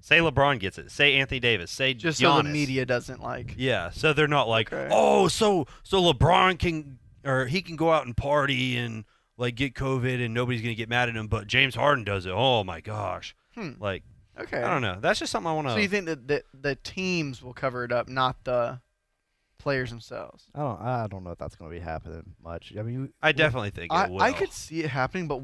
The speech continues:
Speaker 2: I mean, we won't know. I could definitely see if that does happen, like, two years down the road or three years down the road, they'll be like, "Yeah, I had, I had covid," and, like, coach wouldn't let me tell
Speaker 3: I
Speaker 2: them, and, like, it'd be a huge, like,
Speaker 3: I, I, no, I
Speaker 2: scandal.
Speaker 3: really don't see that's gonna happen. I, just 'cause looking at the way the N F L has dealt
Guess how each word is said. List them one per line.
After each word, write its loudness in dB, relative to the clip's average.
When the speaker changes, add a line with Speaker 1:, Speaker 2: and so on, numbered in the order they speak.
Speaker 2:
I -12
mean, -6
we 2
won't 0
know. -2
I 8
could -4
definitely 0
see -10
if -4
that -2
does 2
happen, -2
like, -10
two -12
years -4
down -2
the -6
road 2
or -2
three -4
years 0
down -6
the -4
road, 0
they'll 0
be -2
like, -2
"Yeah, 6
I 10
had, 0
I 6
had 0
covid," 0
and, -8
like, -4
coach -6
wouldn't -4
let -2
me -10
tell 0
Speaker 3:
I 0
Speaker 2:
them, -6
and, -6
like, -6
it'd -8
be -6
a -6
huge, -16
like, -2
Speaker 3:
I, 0
I, -2
no, -2
I 0
Speaker 2:
scandal. 0
Speaker 3:
really 0
don't -2
see -6
that's -4
gonna -6
happen. -6
I, -10
just -4
'cause -4
looking -4
at -10
the -6
way -2
the 0
N -4
F -6
L 0
has -8
dealt -2